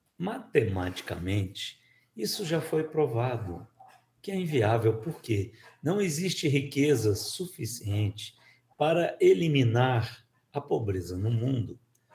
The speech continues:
porque faz parte do processo evolutivo de todos nós.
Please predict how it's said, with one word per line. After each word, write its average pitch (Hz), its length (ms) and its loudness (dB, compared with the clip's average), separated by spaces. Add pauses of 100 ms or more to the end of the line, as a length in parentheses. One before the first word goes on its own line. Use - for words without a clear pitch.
(360)
porque 185 420 -2
faz 196 420 0
parte 190 500 -6
do 117 160 0
processo 117 720 0
evolutivo 113 720 0
de 98 100 -4
todos 101 400 -6
nós. 85 460 -10